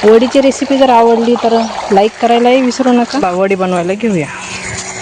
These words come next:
झटपट वडी बनवण्यासाठी आपण इथं पानं छान असे काढून घेतले, स्वच्छ धुवून घेतले, कट करून घ्यायचे आहेत आपल्याला पानं. असे बारीक पानं कट करून घ्यायची. मी इथं पानं कट करून घेतलेले.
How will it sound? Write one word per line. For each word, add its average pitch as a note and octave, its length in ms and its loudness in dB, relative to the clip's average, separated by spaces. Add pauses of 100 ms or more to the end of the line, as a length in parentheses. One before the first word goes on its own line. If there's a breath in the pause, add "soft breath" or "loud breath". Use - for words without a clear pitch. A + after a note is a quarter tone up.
(360)
झटपट A3+ 280 -4
वडी A3 160 4
बनवण्यासाठी G3+ 600 0
आपण F3 220 0
इथं F#3 340 0
पानं F3+ 600 -2
छान F#3+ 180 4
असे F3+ 600 2 (140)
काढून F3 300 0
घेतले, F3+ 340 2
स्वच्छ E3+ 320 -2
धुवून E3+ 340 2
घेतले, F3+ 320 2
कट G#3 180 -2 (120)
करून G3 260 2
घ्यायचे E3+ 280 2
आहेत D#3 200 -2
आपल्याला D3+ 320 -4
पानं. D#3+ 340 0 (460 loud breath)
असे F#3+ 160 -2
बारीक G3 340 0
पानं G3+ 200 -2
कट G3+ 220 -4
करून G3 200 0
घ्यायची. F#3+ 220 2
मी F#3 100 2
इथं F3 140 0
पानं E3+ 280 -2
कट E3 160 -4
करून F3 320 0
घेतलेले. F3+ 400 0